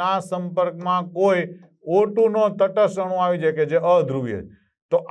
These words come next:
આ વાદળ આને ધીમે ધીમે શું કરશે? આમ ધક્કો મારી અને આ આખું આમ કરી દેશે. જે પહેલા હતું એની કરતા પેલી બાજુ ખસેડી દે. મતલબ એમનામાં પણ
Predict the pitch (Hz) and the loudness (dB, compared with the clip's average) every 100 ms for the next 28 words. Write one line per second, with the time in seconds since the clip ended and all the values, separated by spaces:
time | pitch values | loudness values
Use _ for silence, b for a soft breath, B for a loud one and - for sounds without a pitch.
0 | 170 214 208 202 202 214 214 175 190 196 | 0 2 2 2 2 2 2 -2 -4 -4
1 | 156 165 190 170 180 180 190 190 170 156 | -6 -4 -4 -4 -6 -6 -6 -4 -2 0
2 | 160 131 143 151 170 156 165 180 151 175 | -2 -2 -4 0 0 2 0 0 0 -2
3 | 151 139 160 160 156 160 160 151 147 120 | -6 -2 0 0 -2 -4 -6 -4 -6 -8
4 | 104 90 87 - _ _ _ _ _ _ | -12 -12 -16 -18 _ _ _ _ _ _
5 | _ _ _ _ _ _ _ _ _ 104 | _ _ _ _ _ _ _ _ _ -4
6 | 120 139 143 143 165 147 165 190 160 160 | -2 0 2 2 2 2 0 0 -2 -4
7 | 151 151 151 - 170 175 147 123 104 98 | -8 -8 -8 -10 -6 -2 0 0 -2 -12
8 | 98 - 87 71 62 - _ _ _ 120 | -16 -16 -16 -16 -20 -20 _ _ _ -4
9 | 139 156 127 139 156 160 160 160 147 156 | 0 0 0 -2 0 0 0 0 -2 0
10 | 170 165 | 0 0